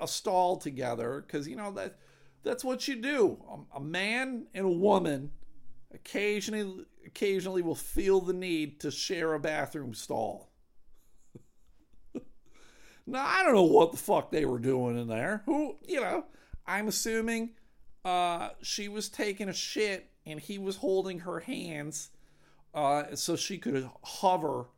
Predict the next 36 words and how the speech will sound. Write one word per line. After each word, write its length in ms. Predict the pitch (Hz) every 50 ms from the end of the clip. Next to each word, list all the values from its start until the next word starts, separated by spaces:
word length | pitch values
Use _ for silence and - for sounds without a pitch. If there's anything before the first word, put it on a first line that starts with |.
| _ _ _ _ -
over 300 | 156 156 151 143 139 143
the 140 | 131 135 131
toilet. 540 | - - 160 156 143 131 120 104 98 - -
So 140 | - 127
she, 240 | 117 - - 160 156 147
you 140 | - 123
know, 120 | 156 120 - - - - - -
he 160 | - 220 214
was 160 | 202 180 180
being 240 | 214 196 175 160 143
a 40 | 127
gentleman 880 | 117 101 117 156 165 196 202 190 190 151 139 127 117 110 101 110 - - - - - _ _ - - - - - - - - - - - - -
and 160 | 143 143 131
he 160 | 131 190 175
was 160 | 160 160 147
holding 500 | 165 - - - 180 180 190 190 190 190
her 80 | 190 170
hands 420 | 160 170 165 156 151 151 139 - -
to, 160 | - 131 127
to 200 | - - - 117
keep 380 | - - - 160 160 - -
her 180 | - 180 156 135 - - - - - - - -
propped 400 | - 185 175 156 147 139 - 170
up 160 | 156 147 139
while 180 | 139 135 131
she's 260 | 123 - 139 131 113 104
dropping 500 | - 107 135 147 147 147 143 - 139 123
a 60 | 117
deuce 460 | 104 104 110 135 139 135 123 123 -
in 160 | 123 117 110
the 60 | 104
toilet. 580 | - - - - 208 - - 214 196 196 - - _ - - - - - - - - - - - - - - -
You 100 | - -
know, 180 | 240 - 220 190
that's, 300 | - - - - - - - - - - - - - - - -
haven't 680 | - - - 226 262 277 285 277 254 208 - 180 160